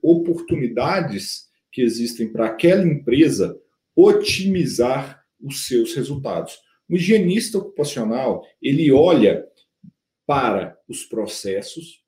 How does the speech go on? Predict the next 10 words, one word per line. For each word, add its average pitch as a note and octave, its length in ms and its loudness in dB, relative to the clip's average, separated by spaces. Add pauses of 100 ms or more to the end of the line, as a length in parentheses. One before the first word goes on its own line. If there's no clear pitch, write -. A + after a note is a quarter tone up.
visando B2+ 760 -4 (840)
pro-, G3 360 2
pro-, F3 300 4
proteger E3+ 520 4
os - 140 -2
trabalhadores, A2+ 680 -2
com A2+ 180 -10
certeza, B2+ 580 -2
mas C3+ 260 -4
pensando F#3 760 -4